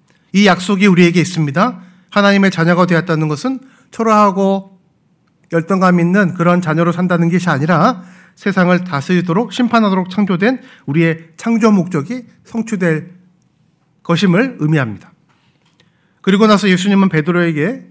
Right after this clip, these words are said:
특별히 베드로의 이 질문에 대해서 결정적인 답을 주십니다. "내 이름을 위하여 집이나 형제나 자매나 부모나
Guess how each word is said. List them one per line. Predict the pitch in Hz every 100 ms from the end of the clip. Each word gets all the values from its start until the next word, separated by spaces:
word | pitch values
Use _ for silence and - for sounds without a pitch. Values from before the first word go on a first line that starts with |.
| _
특별히 | - - 185
베드로의 | 180 156 175 180 165
이 | 170 170 - -
질문에 | - 165 180 175 165
대해서 | 147 135 175 233 - _
결정적인 | - 143 143 175 156 143 160 160 - _
답을 | 127 135
주십니다. | 131 120 135 117 196 247 - _ _ _ _ _ _ _
"내 | 156 156
이름을 | 170 190 185
위하여 | 170 175
집이나 | 180 180 170 175
형제나 | 165 190 185 180 180
자매나 | 180 147 160 165
부모나 | 160 151 147 170 190